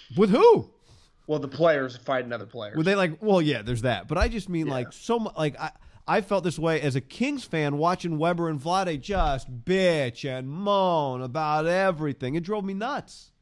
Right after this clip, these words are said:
Speaker 2: Well, who's the worst flopper of all time?
Speaker 1: Vlade.
Speaker 2: And it's really flop, and it's been going on now, I'd say flopping twenty-five years. You think Vladdy's worse than Chris and James? 'Cause I think they're right up there.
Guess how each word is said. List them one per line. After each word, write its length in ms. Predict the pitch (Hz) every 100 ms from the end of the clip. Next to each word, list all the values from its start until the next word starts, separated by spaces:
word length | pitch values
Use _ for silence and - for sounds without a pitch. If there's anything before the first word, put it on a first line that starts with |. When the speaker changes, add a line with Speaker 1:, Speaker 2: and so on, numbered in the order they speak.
| -
Speaker 2:
Well, 100 | 185
who's 160 | 269 254
the 80 | 262
worst 260 | 226 -
flopper 400 | - 165 151 139
of 100 | 135
all 140 | 127 120
time? 320 | 127 101 95 - -
Speaker 1:
Vlade. 180 | 120 117
Speaker 2:
And 80 | 151
it's 120 | 143
really 200 | 165 147
flop, 400 | 151 156 - - - - -
and 100 | 131
it's 140 | 131
been 180 | - 131
going 220 | 123 120 113
on 160 | 110
now, 300 | 107 104 113
I'd 160 | - 117
say 120 | 110
flopping 360 | 104 104 101 92
twenty-five 480 | 113 101 101 90 85
years. 240 | 71 - - - - 160
You 120 | 175
think 220 | 196 131
Vladdy's 420 | 147 151 151 143
worse 220 | 135 147
than 100 | 143
Chris 200 | 131 143 139
and 80 |
James? 400 | 135 147 160 - -
'Cause 120 | -
I 100 | 160
think 160 | 160 135
they're 120 | 135
right 220 | 120 110
up 220 | 107 101 -
there. 240 | 67